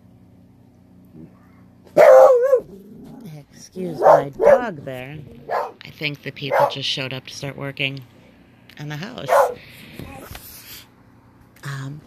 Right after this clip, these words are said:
okay, let's try to finish up with chapter nineteen. So, Elisha and Elijah. So he departed thence, and found Elisha, the son of Shaphat,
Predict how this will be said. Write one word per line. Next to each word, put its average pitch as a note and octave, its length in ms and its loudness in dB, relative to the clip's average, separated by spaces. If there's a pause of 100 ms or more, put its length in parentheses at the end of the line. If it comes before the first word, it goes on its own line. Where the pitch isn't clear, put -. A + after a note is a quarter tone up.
okay, D#3 300 -8 (300)
let's - 180 -20
try D#3 220 -14
to D3+ 80 -12
finish D#3+ 420 -14
up D#3+ 200 -12
with E3 120 -14
chapter D#3 340 -12
nineteen. D3+ 640 -14 (600)
So, B2+ 280 -14
Elisha C#3+ 680 -10 (260)
and D3+ 140 -10
Elijah. C3 680 -10 (1500)
So - 180 -10
he F3+ 140 -6
departed E3 500 -12
thence, C#3 500 -14 (140)
and D#3+ 100 -12
found D3 320 -10
Elisha, D#3 640 -10 (140)
the D3 80 -14
son D3 240 -10
of D3 80 -10
Shaphat, C#3+ 640 -14